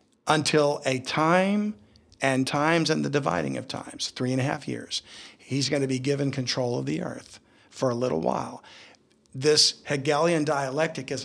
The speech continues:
all designed to bring about the world accepting him. Ultimately, he's the final synthesis.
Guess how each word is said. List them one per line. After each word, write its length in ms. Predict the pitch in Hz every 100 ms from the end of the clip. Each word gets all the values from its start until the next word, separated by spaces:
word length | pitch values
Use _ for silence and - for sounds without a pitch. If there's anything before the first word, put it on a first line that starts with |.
| -
all 320 | 135 135 147 151
designed 640 | 165 135 151 135 131 -
to 100 | 147
bring 440 | 131 127 135 147 156
about 440 | 139 135 131 -
the 60 | 131
world 540 | 127 131 131 139 139 -
accepting 800 | 123 - - - 139 - - -
him. 420 | - - - - _ _ _ _ _ - - _ -
Ultimately, 640 | 175 175 175 160 143 139
he's 380 | 123 165 165 135
the 120 | 139
final 480 | - 131 131 135 131
synthesis. 880 | - - 143 - 123 - - -